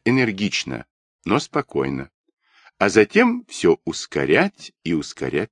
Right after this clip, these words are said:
темп. А теперь можно отдохнуть. Профессор вновь ложится на валик и, неторопливо перекатываясь на нём, читает мне лекцию о необходимости гимнастики для всех,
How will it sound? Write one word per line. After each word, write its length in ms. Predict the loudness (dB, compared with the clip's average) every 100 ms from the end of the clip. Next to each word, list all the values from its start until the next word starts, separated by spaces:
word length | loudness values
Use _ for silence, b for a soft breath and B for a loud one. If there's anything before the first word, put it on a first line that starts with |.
| _
темп. 360 | -8 -8 -8 -20 _ _ _ _ _ _ _ _ _ _ _ _ _ _ _ _
А 120 | -2
теперь 400 | -2 2 4 4
можно 360 | 2 0 0 -4
отдохнуть. 680 | -6 -14 -10 -12 -12 -20 _ _ _ _ _ _ _ _ _ _ _ _ _ _ _
Профессор 600 | 0 4 4 4 2 2 -2
вновь 420 | 0 4 4 2
ложится 540 | 0 2 0 -4 -6 -6
на 160 | -4
валик 680 | 2 2 2 0 -4 -20 _ _ _
и, 80 | -6
неторопливо 1040 | -6 -4 -6 -8 -4 0 2 0 -4 -10 -12
перекатываясь 920 | -10 -10 -2 -2 0 0 -2 -2 -4
на 120 | -4
нём, 340 | -2 -4 -6 -12 _ _ _ _ _
читает 560 | 0 2 4 4 2 2
мне 200 | 4 4
лекцию 680 | 6 4 0 -4 2 2 2
о 120 | 0
необходимости 1080 | 2 0 -2 -4 -6 0 0 0 -4 -8 -10
гимнастики 880 | -4 -4 0 -2 -2 -12 -20 -16 -14
для 220 | -8 -10
всех, 520 | -10 -2 2 2 -2